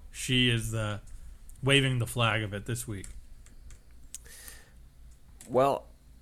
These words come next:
Speaker 2: I have at number one, young Queen Charlotte. She may have consummated her marriage, but she is yet again on the outside looking in with this guy. She,
Speaker 1: Okay.
Speaker 2: she, she just can't win here. You know, she's alone.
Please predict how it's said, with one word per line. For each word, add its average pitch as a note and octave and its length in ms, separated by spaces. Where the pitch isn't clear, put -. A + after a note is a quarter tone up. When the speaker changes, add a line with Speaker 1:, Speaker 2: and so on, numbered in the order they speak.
Speaker 2:
I G3 220
have A#2+ 640
at G2+ 100
number G#2 220
one, G2+ 460
young G#2+ 180
Queen G#2 240
Charlotte. F2+ 460
She - 160
may C#3 160
have B2+ 360
consummated B2 480
her G2+ 80
marriage, F#2 580
but G#2+ 180
she B2 180
is A2 160
yet D3 140
again G#2 540
on G#2+ 120
the G#2+ 100
outside G#2 320
looking G#2 240
in G#2+ 120
with F2 120
this E2+ 120
guy. D2+ 320
She, F#3+ 160
Speaker 1:
Okay. - 240
Speaker 2:
she, - 220
she - 180
just C#3 160
can't D#3 280
win G3+ 220
here. F#2 220
You G#2 140
know, B2 240
she's C#3 240
alone. D3 540